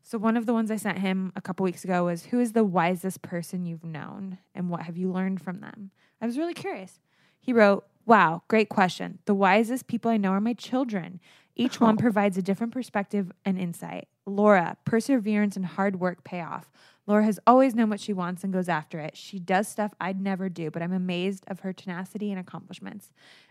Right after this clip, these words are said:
Speaker 1: And then he talked about my siblings, but we don't need to talk about them
Speaker 2: <laughs> Right.
Speaker 1: because it's
Speaker 2: You're really the star of the show
Speaker 1: <laughs> I'm
Speaker 2: here.
Speaker 1: the star of the show. I'm the oldest child.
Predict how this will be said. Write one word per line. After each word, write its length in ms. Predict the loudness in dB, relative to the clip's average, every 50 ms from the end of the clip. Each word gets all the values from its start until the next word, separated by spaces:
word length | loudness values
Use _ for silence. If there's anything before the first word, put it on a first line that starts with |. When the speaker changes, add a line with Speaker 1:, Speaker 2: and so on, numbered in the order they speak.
| _
Speaker 1:
And 100 | -2 0
then 60 | 2 2
he 80 | 2
talked 220 | 2 2 0 2 2
about 80 | 0 0
my 200 | 2 2 0 -2
siblings, 480 | -2 -4 -4 -4 -4 -4 -6 -6 -8 -6
but 160 | -6 -6 -6
we 160 | -4 -2 -2
don't 120 | -2 -2 -4
need 100 | -6 -10
to 80 | -12
talk 180 | -12 -14 -6 -4
about 120 | -4 -4 -4
them 240 | -8 -8 -8 -10 -12
Speaker 2:
<laughs> 120 | -14 -8 2
Right. 160 | 2 2 4
Speaker 1:
because 200 | 4 0 0 0
it's 100 | 0 2
Speaker 2:
You're 240 | 2 4 4 4 4
really 240 | 6 6 6 6 6
the 100 | 4 2
star 320 | 0 2 4 4 6 6
of 80 | 6 6
the 80 | 4 6
show 140 | 8 6
Speaker 1:
<laughs> 20 | 6
I'm 100 | 8 8
Speaker 2:
here. 220 | 8 10 10 10
Speaker 1:
the 60 | 8 4
star 280 | 2 -2 6 8 8 8
of 80 | 8
the 80 | 6 4
show. 220 | 6 8 8 8
I'm 140 | 8 8 6
the 120 | 2 0 0
oldest 360 | 0 0 0 -2 -4 -4 0
child. 540 | 6 8 10 10 10 10 8 8 6 4